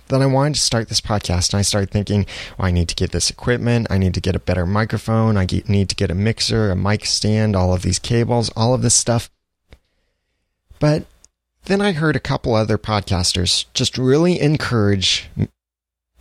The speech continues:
just give out some general encouragement to their listeners. And also one of them, Cliff Ravenscraft, gave me specific advice, and that is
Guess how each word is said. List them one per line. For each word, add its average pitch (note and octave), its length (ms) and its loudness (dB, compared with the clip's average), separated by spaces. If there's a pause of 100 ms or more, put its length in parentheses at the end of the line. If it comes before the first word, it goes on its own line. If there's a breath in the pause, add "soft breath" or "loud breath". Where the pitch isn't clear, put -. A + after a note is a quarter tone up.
(160)
just - 220 -2
give D3 160 2
out C3 160 -2
some B2 160 -2
general G#2 480 2 (360)
encouragement G2 600 0
to - 60 -10
their G2+ 200 0
listeners. F#2+ 440 0 (320 loud breath)
And D3 140 2
also C3 300 2
one A2+ 240 2
of A#2+ 160 -2
them, G2 280 2 (100)
Cliff - 240 -2
Ravenscraft, G2 800 0 (540)
gave A2+ 220 2
me A#2 160 4
specific - 920 0
advice, F#2+ 520 0
and A#2+ 200 2
that C3+ 240 2
is G#2 340 0